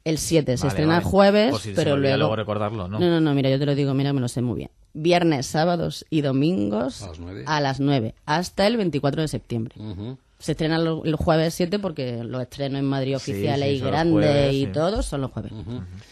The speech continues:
Speaker 1: Por
Speaker 3: Pero
Speaker 1: eso.
Speaker 3: estamos hablando, estás hablando, eh, con, en mucha profundidad, eh, mucho análisis, pero hay mucho, también mucho humor y mucha ironía, ¿no?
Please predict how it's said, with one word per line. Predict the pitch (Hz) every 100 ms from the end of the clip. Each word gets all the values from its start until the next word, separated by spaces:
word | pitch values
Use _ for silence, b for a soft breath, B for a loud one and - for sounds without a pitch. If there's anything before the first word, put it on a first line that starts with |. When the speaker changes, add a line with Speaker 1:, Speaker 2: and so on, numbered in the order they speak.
| B
Speaker 1:
Por | B
Speaker 3:
Pero | 127 117
Speaker 1:
eso. | 104
Speaker 3:
estamos | 113 117 -
hablando, | 110 110 113 110
estás | 110 98
hablando, | 98 107 107 95
eh, | 95 90 82
con, | 90 90 87 87 82 82
en | 82
mucha | 90 90
profundidad, | 95 90 98 90 85 95 104 95 -
eh, | 87 85
mucho | 87 85 85
análisis, | 85 87 82 90 85
pero | 123
hay | 107
mucho, | 104 101 -
también | 101 104
mucho | 104 95
humor | 95 101 113
y |
mucha | 107 95 92
ironía, | 82 78 82
¿no? | 120